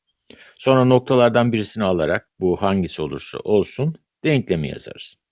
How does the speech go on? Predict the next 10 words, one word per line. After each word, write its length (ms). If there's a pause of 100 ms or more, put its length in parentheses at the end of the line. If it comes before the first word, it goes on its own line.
(540)
O 100
zaman 500 (360)
diyelim 400
ki 260 (680)
A 420 (340)
olsun 600
iki 280
ile 120
üç 360
noktası, 760